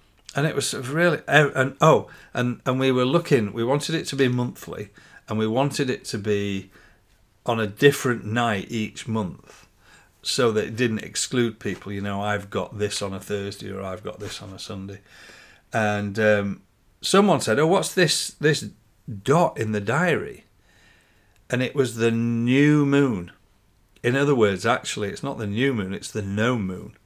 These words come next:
There are three nights where there really isn't a moon in the sky. And some guy said, Well, isn't the full moon meant to be the height of feminine energy? Maybe this dark moment will be a time of, of masculine introversion that we can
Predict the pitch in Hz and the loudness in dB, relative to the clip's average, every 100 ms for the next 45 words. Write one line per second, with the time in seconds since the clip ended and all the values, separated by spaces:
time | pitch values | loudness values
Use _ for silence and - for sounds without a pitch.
0 | _ - - _ _ 117 117 110 - 147 | _ -20 -20 _ _ 2 2 0 2 4
1 | 135 113 127 104 - - 104 101 101 98 | 4 2 0 -2 -6 -4 -2 -2 -4 -2
2 | 117 107 101 104 104 98 95 104 104 95 | 0 0 0 -2 -4 -8 -6 -4 -2 -4
3 | 90 92 - 113 107 92 - _ _ _ | -6 -10 -8 -6 -6 -8 -14 _ _ _
4 | _ _ _ _ _ - 120 113 143 127 | _ _ _ _ _ -10 -8 -2 -2 0
5 | 110 104 - 101 101 98 - - - - | 0 0 -2 -4 -4 -6 -12 -20 -12 -6
6 | 123 127 117 - 131 120 117 123 117 113 | -4 -2 -6 -4 -2 0 0 0 0 -2
7 | 110 117 104 101 107 - - - 135 139 | -4 -8 -8 -6 -6 -8 -8 -2 0 0
8 | 131 131 123 117 120 113 107 104 110 110 | -2 -2 -2 -4 -4 -2 -2 0 0 0
9 | 107 - - - - - - - 104 - | -2 -6 -12 -20 -20 -20 -20 -16 -16 -4
10 | 117 120 127 - - _ _ - 113 117 | 0 4 4 2 -4 _ _ -6 0 0
11 | 113 117 113 110 104 101 104 101 95 - | 0 -2 -4 -2 -2 0 -2 -2 -6 -14
12 | - _ - - 110 110 107 104 98 92 | -20 _ -12 -4 -2 0 0 0 -2 -8
13 | - - 98 90 - _ _ 110 107 - | -10 -6 -6 -8 -18 _ _ -8 -8 -6
14 | - 113 107 98 104 104 104 98 107 110 | -6 -2 -2 -2 -6 -6 -4 0 2 2
15 | 107 104 101 95 107 101 - 98 95 | 0 -2 -2 -4 -4 -6 -6 -8 -8